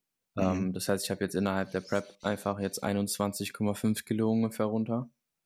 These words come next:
Speaker 1: Mhm.
Speaker 2: Und, ähm, davon natürlich auch einiges noch jetzt im letzten Drittel.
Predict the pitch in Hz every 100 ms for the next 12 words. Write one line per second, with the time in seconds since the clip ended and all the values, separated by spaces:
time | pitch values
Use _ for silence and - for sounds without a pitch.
0 | _ - 113 127 123 - - - - 104
1 | 101 98 98 98 95 95 98 107 101 101
2 | 104 101 - 101 - - 101 101 101 -
3 | 101 107 101 - 104 104 - - 101 98
4 | 120 113